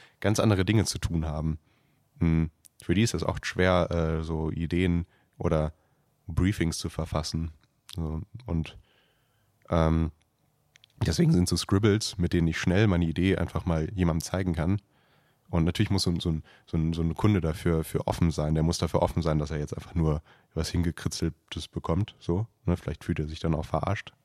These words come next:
Vielleicht ist es bei Kunden so, bei manchen so, aber, ähm, ich glaube, wenn das funktioniert, dann ist es halt der optimale Weg,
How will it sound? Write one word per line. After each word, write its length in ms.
Vielleicht 220
ist 100
es 80
bei 120
Kunden 300
so, 120
bei 120
manchen 300
so, 160
aber, 200
ähm, 360
ich 100
glaube, 200
wenn 100
das 120
funktioniert, 460
dann 100
ist 120
es 120
halt 100
der 100
optimale 480
Weg, 280